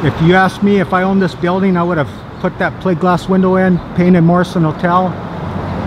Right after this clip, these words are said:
and, uh, sold tickets for people to take photos in front of it. And a little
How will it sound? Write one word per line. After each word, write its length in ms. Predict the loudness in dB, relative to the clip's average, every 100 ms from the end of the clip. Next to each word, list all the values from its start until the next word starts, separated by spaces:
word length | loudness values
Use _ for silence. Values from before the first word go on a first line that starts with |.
| -4 -4 -4 0
and, 180 | 2 4
uh, 300 | 2 0 -2 -2
sold 260 | 0 0
tickets 420 | 0 -2 -2 -4 -2
for 120 | -2
people 260 | -2 0
to 100 | -2
take 200 | 0 -2
photos 400 | 0 0 0 0
in 80 | -2
front 220 | 0 0
of 80 | 0
it. 120 | -2 -4 -6 -6 -6 -6 -6 -6 -4 -4 -4 -4 -4 -2 0 2
And 140 | 4
a 40 | 4
little 220 | 4 2